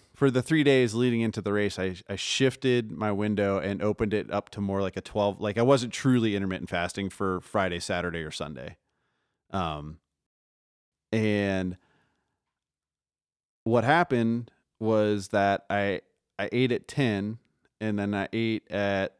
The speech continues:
one thirty, but I didn't eat shit in between ten and one thirty. Like, and so I did a calorie breakdown and I went into that race with a whopping fifteen hundred whole calories for the whole day.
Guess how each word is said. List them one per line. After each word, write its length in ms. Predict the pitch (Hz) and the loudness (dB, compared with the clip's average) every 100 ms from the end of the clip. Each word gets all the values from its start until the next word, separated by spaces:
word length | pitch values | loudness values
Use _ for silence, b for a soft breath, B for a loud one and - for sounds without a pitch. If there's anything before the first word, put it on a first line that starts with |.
| - | -12
one 360 | 101 113 117 | -4 -2 0
thirty, 480 | 117 120 90 90 110 _ _ _ _ _ _ _ _ _ _ _ _ | 2 2 0 -4 -8 _ _ _ _ _ _ _ _ _ _ _ _
but 100 | 120 | 4
I 40 | 135 | 6
didn't 200 | 151 139 | 6 6
eat 160 | 135 | 2
shit 380 | - - 151 135 | 0 4 4 4
in 120 | 127 120 | 0 0
between 360 | 113 135 127 | 2 2 2
ten 240 | - 135 120 | 2 2 4
and 140 | 110 | 2
one 180 | 110 104 | 0 0
thirty. 320 | 113 107 85 | 2 2 0
Like, 280 | 90 95 92 _ - | -2 -2 -2 _ -4
and 200 | 113 107 | -2 2
so 120 | 123 | 4
I 60 | 113 | 6
did 200 | 123 113 | 4 2
a 60 | |
calorie 400 | - 120 131 110 | 2 4 4 4
breakdown 640 | 101 95 - 92 92 92 92 _ _ _ - | 0 -2 -2 -2 -2 -4 -6 _ _ _ -4
and 160 | 107 107 | 0 4
I 40 | |
went 200 | 110 131 | 4 6
into 200 | 123 113 | 4 4
that 180 | 107 90 | 4 4
race 340 | 104 117 104 | 4 4 2
with 180 | 92 87 - _ _ | -4 -10 -14 _ _
a 100 | 107 | 0
whopping 500 | 95 107 110 117 104 | 4 6 4 2 -2
fifteen 480 | - 123 - 123 113 | 0 0 0 0 2
hundred 340 | 107 104 104 | 2 0 -2
whole 260 | - 127 139 | 2 6 6
calories 760 | 123 120 117 101 92 92 92 - | 6 6 6 4 0 -2 -4 -10
for 140 | - 113 | -2 2
the 100 | 107 | 4
whole 320 | - 170 190 | 8 8 10
day. 500 | 175 151 101 82 80 | 8 8 4 0 -8